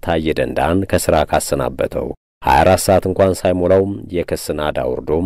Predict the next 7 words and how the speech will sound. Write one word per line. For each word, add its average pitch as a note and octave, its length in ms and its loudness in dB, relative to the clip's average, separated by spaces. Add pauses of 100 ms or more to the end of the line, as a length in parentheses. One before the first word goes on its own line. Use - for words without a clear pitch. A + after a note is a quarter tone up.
(160)
ዘብጥ E2 320 0
እያልቁታል። A#1+ 600 -6 (340)
ታዬ E2+ 240 2
ደንዳ G2+ 260 4 (240)
ለብልጽግና F#2 640 0
ሹመኞች D2 560 -4 (140)
ትምህርት E2+ 460 2